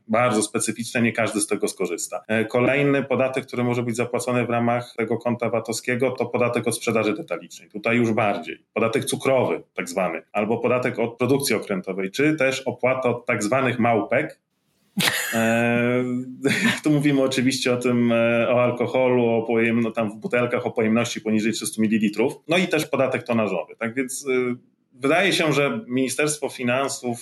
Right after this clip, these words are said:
zaproponowało nam takie szerokie otwa-, otwarcie, tak? To już teraz nie tylko cit, nie tylko pit, vat, e, ale również akcyza i te wszystkie inne s-, nietypowe podatki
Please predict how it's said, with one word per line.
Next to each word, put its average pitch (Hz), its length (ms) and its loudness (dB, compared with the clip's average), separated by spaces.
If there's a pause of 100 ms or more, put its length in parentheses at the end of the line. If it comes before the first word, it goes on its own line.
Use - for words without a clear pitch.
(240)
zaproponowało 120 920 0
nam 113 140 2
takie 107 380 -2 (140)
szerokie 139 600 2
otwa-, 123 480 -2
otwarcie, 127 640 -2
tak? 120 320 -4
To 107 60 -8
już 107 180 -6
teraz 104 280 -6
nie 107 80 -10
tylko 113 300 -6
cit, 165 340 -4
nie 113 80 0
tylko 107 280 -4
pit, 160 300 -4
vat, 135 460 0 (460)
e, 120 260 0
ale 123 200 2
również 117 360 2
akcyza 131 540 0
i 113 60 0
te 117 100 -2
wszystkie 143 300 -6
inne 139 300 0
s-, - 240 -6
nietypowe 123 460 0
podatki 127 680 0